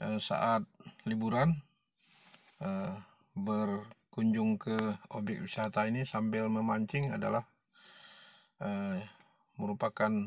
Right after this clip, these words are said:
rekreasi menarik. Beberapa jenis ikan yang ada di kawasan ini yaitu ikan todak, ikan duri,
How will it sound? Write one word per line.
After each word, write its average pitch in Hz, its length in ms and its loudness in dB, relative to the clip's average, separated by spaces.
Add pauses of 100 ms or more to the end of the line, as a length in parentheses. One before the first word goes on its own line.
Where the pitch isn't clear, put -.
(840)
rekreasi 107 560 -2
menarik. 110 360 0 (1600)
Beberapa 104 520 2
jenis 107 400 0
ikan 120 280 2
yang 107 400 2
ada 107 360 0
di 104 440 -2 (400)
kawasan 107 480 0
ini 135 320 0 (1000)
yaitu 110 440 -2 (120)
ikan 98 400 2
todak, 104 400 2 (600)
ikan 104 920 0 (720)
duri, 139 480 4